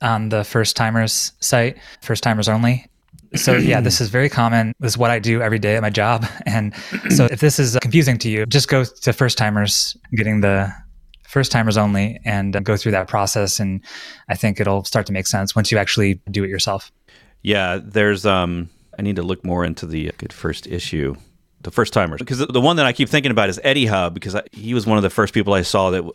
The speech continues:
Speaker 2: was basically creating a community on GitHub to say, "Hey, come and do a pull request on our org and be a part of it." And I thought that was a really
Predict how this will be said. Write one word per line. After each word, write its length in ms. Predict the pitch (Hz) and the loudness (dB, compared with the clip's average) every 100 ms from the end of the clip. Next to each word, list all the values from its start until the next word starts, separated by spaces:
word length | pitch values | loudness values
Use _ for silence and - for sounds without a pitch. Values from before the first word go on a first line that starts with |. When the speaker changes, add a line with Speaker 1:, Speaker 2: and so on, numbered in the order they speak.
| _ | _
Speaker 2:
was 340 | 101 98 - - | -4 -2 -4 -12
basically 640 | 104 110 110 117 110 101 | -2 0 0 -2 -4 -4
creating 420 | - 101 98 95 | -2 2 2 2
a 80 | 87 | -2
community 600 | - 95 104 101 95 92 | -2 0 2 2 2 0
on 160 | 87 | -2
GitHub 340 | 85 95 92 85 | 0 2 2 0
to 80 | 87 | -4
say, 180 | 101 | -2
"Hey, 320 | 90 123 104 - - _ _ _ | 0 0 -2 -6 -18 _ _ _
come 300 | - 135 139 - | 0 2 2 0
and 200 | 110 98 | 0 4
do 140 | 120 | 4
a 40 | 113 | 4
pull 240 | - 131 | 4 2
request 500 | 117 - 110 98 - - | 2 0 0 0 -4 -2
on 200 | 107 113 | 0 2
our 180 | 104 | 2
org 360 | 101 107 98 87 | 4 4 4 0
and 200 | 92 95 | -2 0
be 80 | 95 | 2
a 60 | 87 | 0
part 300 | - 117 104 | 2 2 2
of 80 | 87 | 0
it." 260 | 78 _ _ - | -6 _ _ -10
And 420 | 101 92 92 90 - _ _ - | -4 -2 -2 -4 -6 _ _ -6
I 80 | 107 | -4
thought 180 | 104 107 | 0 2
that 120 | 113 | 2
was 100 | 98 | 2
a 60 | 101 | -2
really 520 | 87 98 101 98 85 | 0 2 4 2 0